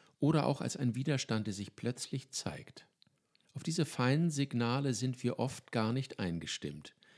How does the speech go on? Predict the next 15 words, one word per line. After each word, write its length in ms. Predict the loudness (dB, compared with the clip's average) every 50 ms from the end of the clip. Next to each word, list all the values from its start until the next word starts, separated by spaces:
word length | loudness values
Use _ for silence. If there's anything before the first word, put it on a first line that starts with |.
| _ _
Wir 100 | 0 2
sind 180 | 2 2 2 2
darauf 280 | 0 -2 -2 -4 -4
trainiert, 580 | -6 -2 0 0 2 2 2 2 2 0 0 -4
auf 80 | -4
das 160 | -2 -2 0 2
Laute 420 | 2 4 4 4 4 2 0 -4
zu 180 | -2 -2 -2 -2
reagieren, 760 | -2 -4 -4 -4 -6 -10 -10 -10 -10 -10 -10 -12 -14 -16 -20 _ -20 -20 -20 -20 -20 -12 _
auf 180 | -8 -4 2
Anforderungen, 840 | 4 4 4 4 2 2 2 2 4 2 2 0 -2 -4 -4 -4 -6 -6 -8
auf 100 | -8 -6
Erwartungen, 680 | -4 -2 0 0 0 0 0 0 0 0 0 0 -2
auf 120 | -4 -4 -4
Dringlichkeit. 840 | -2 0 2 2 2 0 -2 -6 -10 -12 -12 -12 -12 -12 -14 -18